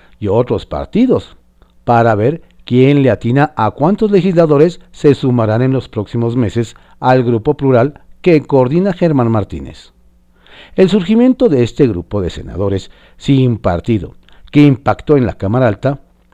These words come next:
ahora es visto por algunos senadores como una opción en el futuro cercano. El proceso electoral que se vive en seis estados de la República será un detonante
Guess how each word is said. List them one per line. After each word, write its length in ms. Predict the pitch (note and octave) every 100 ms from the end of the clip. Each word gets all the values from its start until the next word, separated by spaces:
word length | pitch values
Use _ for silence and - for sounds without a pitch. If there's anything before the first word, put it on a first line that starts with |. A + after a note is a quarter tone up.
| _
ahora 320 | - E2 B2
es 120 | G3+ F#3
visto 420 | F3+ - F3 E3+
por 220 | B2+ A2+
algunos 400 | G2+ F2 E2 G2+
senadores 420 | B2 C3+ C3+ C#3
como 400 | - A#2 G#2+ - _ -
una 260 | G3 B3
opción 480 | C4 - C4+ G#3+ F#2 - _ _ _
en 160 | D3
el 100 | C#3+
futuro 380 | C3+ C3 A2+ G#2
cercano. 500 | A#2 G2+ - D2+ G#2 - _ _ _ _ _ _ _ - -
El 240 | D#3+ D#3+
proceso 380 | D3+ C3+ C#3 D3
electoral 520 | C#3 C#3 D3+ D3+ -
que 120 | - F2+
se 160 | F2
vive 360 | F2 A2 G2+ - _ _
en 220 | D2 D2
seis 260 | F#2+ A2+ G#2
estados 380 | E2+ A#2 A2+
de 80 | G2+
la 100 | E2
República 580 | E2 D#2 A#2 C3 C#3 C3 - - -
será 420 | - D#2 G2 A#2+
un 180 | C3 C#3+
detonante 760 | C#3+ C#3+ F3 A#3+ A3 B2 F#2